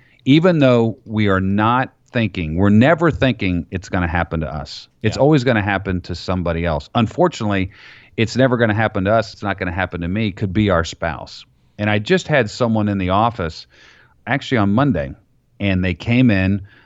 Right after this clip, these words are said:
Speaker 1: They had already had a plan together with their current advisor, and I was amazed at what the advisor had done because they have known for two years that the husband has an issue with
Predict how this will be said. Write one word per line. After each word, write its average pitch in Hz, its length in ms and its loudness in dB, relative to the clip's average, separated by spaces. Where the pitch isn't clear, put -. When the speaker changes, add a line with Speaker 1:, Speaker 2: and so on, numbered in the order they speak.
Speaker 1:
They 104 200 2
had 95 480 0
already 120 480 2
had 98 180 -6
a 95 60 -6
plan 104 320 0
together 101 400 0
with 95 180 -2
their 87 140 0
current 101 340 0
advisor, 92 800 0
and 95 400 2
I 98 180 0
was 95 440 2
amazed 101 720 0
at 98 360 2
what 107 200 2
the 98 140 0
advisor 107 520 0
had 95 140 -4
done 101 320 0
because 90 360 -2
they 113 120 2
have 123 140 2
known 107 240 2
for 98 160 -6
two - 180 -4
years 104 640 -2
that 92 480 0
the 95 120 0
husband 98 560 0
has 92 580 -2
an 92 160 -2
issue 92 500 -2
with 95 460 0